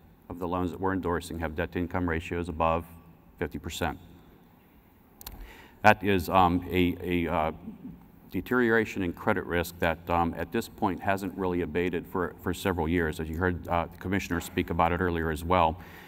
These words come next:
Um, and, and these, the reduction in credit scores, the increase in the debt to income ratio,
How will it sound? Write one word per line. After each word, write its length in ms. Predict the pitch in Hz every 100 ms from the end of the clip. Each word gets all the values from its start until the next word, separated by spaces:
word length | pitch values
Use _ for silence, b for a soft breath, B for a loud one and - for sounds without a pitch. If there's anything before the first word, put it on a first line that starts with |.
| B B -
Um, 300 | 98 90 90
and, 240 | 101 101 101
and 260 | 98 92
these, 440 | 117 135 123 - - - 123 101
the 80 |
reduction 480 | 92 92 135 - 117
in 80 | 107
credit 280 | - 98 85
scores, 680 | - 90 90 85 85 - - b b b b -
the 100 | 117
increase 400 | 139 131 113 107
in 60 |
the 80 | 92
debt 220 | 101 95
to 60 | -
income 440 | 101 98 98 87
ratio, 640 | 82 80 87 87 82 80